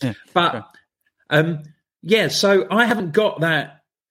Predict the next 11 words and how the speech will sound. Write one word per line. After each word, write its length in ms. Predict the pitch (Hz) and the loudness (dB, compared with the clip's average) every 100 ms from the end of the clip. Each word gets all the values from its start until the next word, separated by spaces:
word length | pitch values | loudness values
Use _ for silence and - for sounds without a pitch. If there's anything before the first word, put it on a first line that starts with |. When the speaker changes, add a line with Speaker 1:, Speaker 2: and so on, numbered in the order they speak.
| _ _ _ _ _ _ _ 151 | _ _ _ _ _ _ _ -6
Speaker 2:
"God, 460 | 196 185 151 147 - | 2 2 2 -4 -4
I 120 | 156 160 | 0 0
was 160 | 151 | 0
doing 220 | - 156 | 0 0
this 200 | 151 151 | 2 0
when 120 | 156 143 | -2 -2
I 100 | 143 | -2
was 140 | 131 | -2
in 80 | 139 | -4
my 140 | 131 | -6
twenties 680 | 120 - 165 - 107 92 - | -6 -6 -6 -6 -10 -12 -16